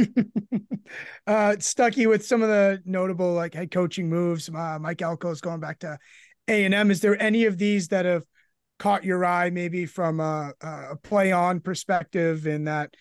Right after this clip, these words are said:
this, this team should be trending up? I, I like where they went, or,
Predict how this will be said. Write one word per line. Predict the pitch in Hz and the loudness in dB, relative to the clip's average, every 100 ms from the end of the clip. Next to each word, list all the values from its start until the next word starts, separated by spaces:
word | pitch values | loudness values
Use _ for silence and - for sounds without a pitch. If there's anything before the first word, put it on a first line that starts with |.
| _ - | _ -4
this, | 175 151 - _ - | -4 -2 -8 _ -8
this | 156 | -6
team | - 180 160 151 _ _ _ - | -4 -2 -2 -4 _ _ _ -8
should | - 190 | -2 0
be | 190 185 | 0 -2
trending | - 196 185 175 | 0 0 0 0
up? | 175 170 170 | 0 0 -2
I, | 165 | -4
I | 156 | -2
like | 160 165 160 | -2 -2 -2
where | 180 | -4
they | 165 | -4
went, | 156 165 160 160 | -2 -2 -2 -2
or, | 147 | -6